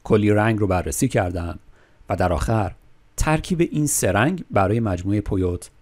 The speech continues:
انتخاب شد. اینا بخشی از تغییراتیه که در پویوت آکادمی داره شکل می‌گیره و به زودی شاهد تغییرات بزرگتری خواهیم بود در پویوت آکادمی. مطمئناً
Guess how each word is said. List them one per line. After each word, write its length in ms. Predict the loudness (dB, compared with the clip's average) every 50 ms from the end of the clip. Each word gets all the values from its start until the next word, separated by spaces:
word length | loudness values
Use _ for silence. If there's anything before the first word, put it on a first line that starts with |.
| _ -8
انتخاب 380 | -6 -6 -6 -4 -6 -8 -10 -10
شد. 340 | -14 -16 -16 -18 -20 -20 -20 -20 -20 -20 -20 -20 _ -20 _ _ -20 -20 -20 _ -20 _ _ _ -20 -10 2
اینا 400 | 4 6 6 6 6 4 2 4 6
بخشی 480 | 6 6 6 4 2 0 2 4 4 4
از 320 | 4 2 0 -4 -8 -8
تغییراتیه 720 | -2 4 6 6 6 6 6 6 6 4 4 2 0 0
که 100 | 0 2
در 140 | 2 2 2
پویوت 280 | 4 4 2 2 2 0
آکادمی 340 | 0 0 -2 0 0 0 0
داره 140 | -2 -2
شکل 320 | 0 2 2 2 2 2 0
می‌گیره 380 | 0 2 2 2 2 0 0 -4 -12 -20 -20 -20 -18 -12 -6
و 260 | 0 2 2 4 4
به 160 | 4 2 2
زودی 380 | 4 2 2 2 4 2 2 6
شاهد 360 | 8 8 8 8 4 2 0
تغییرات 520 | 0 0 0 0 0 0 0 2 6 6
بزرگتری 640 | 6 6 6 2 2 2 0 8 12 12 12 12 10
خواهیم 260 | 4 0 -2 -4 -4
بود 80 | -4 -2
در 140 | -2 -2 -2
پویوت 280 | -2 -4 -4 -4 -6
آکادمی. 500 | -4 -4 -4 -4 -4 -6 -6 -6 -8 -8 -10 -16 -20 -20 -14 -6 -4
مطمئناً 720 | -2 -2 0 -2 -2 -2 -2 -2 0 0 0 -2 -2